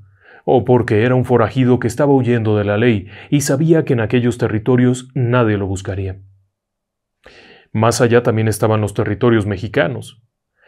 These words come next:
Así que tampoco era un territorio amable hacia los estadounidenses, ni mucho menos para los inmigrantes.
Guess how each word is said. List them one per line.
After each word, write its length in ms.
Así 280
que 120
tampoco 480
era 120
un 100
territorio 580
amable 680
hacia 400
los 200
estadounidenses, 1000
ni 160
mucho 520
menos 440
para 180
los 200
inmigrantes. 680